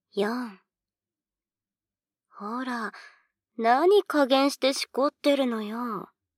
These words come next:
手を抜いたら許さないから。三。おちんちん気持ちよくてバカになっちゃう？もう我慢できない？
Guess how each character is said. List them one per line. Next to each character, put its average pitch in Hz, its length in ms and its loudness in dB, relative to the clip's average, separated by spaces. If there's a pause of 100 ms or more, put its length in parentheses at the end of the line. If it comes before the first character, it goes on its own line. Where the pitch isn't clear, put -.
(960)
手 226 240 2
を 220 120 -4
抜 185 280 -14
い 208 120 -16
た 214 180 -14
ら 180 140 -10
許 196 400 -2
さ 262 240 -8
な 226 180 -10
い 180 120 -16
か 170 180 -16
ら。 175 220 -18 (3000)
三。 196 600 -14 (1800)
お 277 120 4
ち 311 280 0
ん 311 60 2
ち 277 300 -4
ん 269 80 -4
気 - 180 -2
持 277 160 0
ち 320 200 -4
よ 349 120 2
く - 140 -14
て 247 260 -12
バ 214 220 -10
カ 381 180 -10
に 320 160 -6
な 269 140 -6
っ 254 40 -14 (120)
ち - 160 -14
ゃ - 20 -12
う？ 233 420 -16 (1600)
も 277 500 4
う - 20 -14
我 240 240 0
慢 285 400 -4
で 196 160 -4
き - 180 -8
な 311 320 -6
い？ - 20 -10